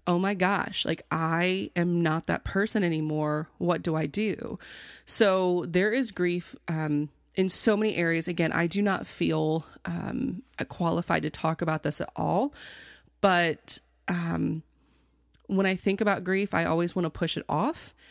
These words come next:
And I think, um, letting you into how I handled grief a little bit during my miscarriage, um,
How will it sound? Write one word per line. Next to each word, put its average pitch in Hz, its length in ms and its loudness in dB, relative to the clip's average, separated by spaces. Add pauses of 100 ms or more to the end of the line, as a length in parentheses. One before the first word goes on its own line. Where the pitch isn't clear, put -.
(480)
And 175 360 4
I 175 200 0
think, - 720 -2 (300)
um, 170 280 0
letting 185 260 2
you 202 160 2
into 175 320 0
how 170 340 0
I 165 220 0
handled 190 640 -2
grief 254 360 0
a 226 80 0
little 233 280 0
bit 247 320 0
during 180 280 2
my 180 140 0
miscarriage, 180 720 0 (140)
um, 160 420 -2